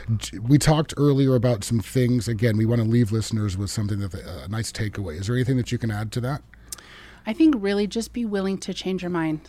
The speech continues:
Speaker 2: Just be willing to consider that you might not be right or that you
Speaker 1: Mm-hmm.
Speaker 2: might see something a little bit different,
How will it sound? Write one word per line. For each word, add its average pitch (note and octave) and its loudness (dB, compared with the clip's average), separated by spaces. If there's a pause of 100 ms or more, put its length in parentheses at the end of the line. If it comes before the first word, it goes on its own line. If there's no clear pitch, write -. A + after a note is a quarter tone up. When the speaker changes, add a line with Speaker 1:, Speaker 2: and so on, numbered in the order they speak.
Speaker 2:
Just G3+ -4
be G#3+ -4
willing F#3+ -2
to - -10
consider F3 -6
that D#3 -6
you E3 -2
might D#3+ -2
not E3 -4
be E3+ -6
right E3 -6
or E3+ -4
that E3 -4
you E3+ -2
Speaker 1:
Mm-hmm. F3+ -2
Speaker 2:
might E3 -2
see - -10
something E3 -4
a E3 0
little D#3 -4
bit C#3+ -8
different, D#3 -8